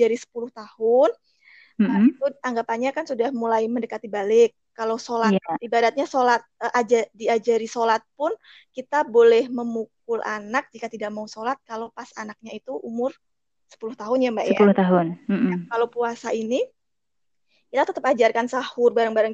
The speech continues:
Speaker 1: kita, bukanya ya nanti pas maghrib bareng-bareng kita, dan sudah tidak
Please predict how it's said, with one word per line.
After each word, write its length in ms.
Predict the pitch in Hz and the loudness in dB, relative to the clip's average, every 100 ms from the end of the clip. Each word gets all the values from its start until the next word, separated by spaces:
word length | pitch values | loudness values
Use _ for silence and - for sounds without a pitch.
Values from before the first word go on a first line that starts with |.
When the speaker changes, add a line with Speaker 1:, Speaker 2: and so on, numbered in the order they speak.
| 214 | -6
Speaker 1:
kita, 400 | - 254 311 320 | -4 2 2 2
bukanya 340 | 202 233 226 294 | -4 -6 -4 -2
ya 80 | 269 226 | -2 -4
nanti 160 | 220 226 | -6 -10
pas 100 | 208 - 214 | -12 -14 -18
maghrib 280 | 226 240 226 | -12 -8 -4
bareng-bareng 400 | 220 214 214 214 - | -4 -4 -6 -8 -12
kita, 400 | - 233 277 440 - - - - | -8 0 4 4 0 -20 -14 -2
dan 120 | 254 - | -2 -2
sudah 160 | 262 277 | -2 -2
tidak 220 | 240 226 | -2 -4